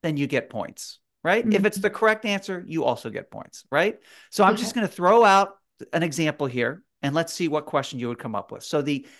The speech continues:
Speaker 1: answer is December twenty-fifth. So what would the question be?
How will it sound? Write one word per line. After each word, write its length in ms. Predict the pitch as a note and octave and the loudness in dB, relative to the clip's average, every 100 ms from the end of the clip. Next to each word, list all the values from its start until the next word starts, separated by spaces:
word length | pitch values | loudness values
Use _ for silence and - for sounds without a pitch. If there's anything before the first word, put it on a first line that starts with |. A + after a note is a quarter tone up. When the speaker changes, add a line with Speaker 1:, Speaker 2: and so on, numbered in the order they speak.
| _ _ | _ _
Speaker 1:
answer 400 | F3+ A#3 B3+ D4 | 0 0 0 -2
is 440 | F3+ D3 C3+ C#3 - _ | 0 0 0 -4 -10 _
December 580 | D3+ C#3 - F#3+ G3 A#3+ | -8 -6 2 2 4 0
twenty-fifth. 880 | B3 - D#3+ G3 - D#3 A#2 B2 - _ _ _ _ _ _ | 0 -4 -4 -4 -6 -2 -2 -4 -16 _ _ _ _ _ _
So 180 | - F3+ | -8 -4
what 200 | D#3 D#3 | 0 0
would 100 | D#3+ | 0
the 60 | D3 | -4
question 420 | C#3 G#2+ - G2 | -4 -4 -6 -12
be? 240 | F#2 - | -12 -12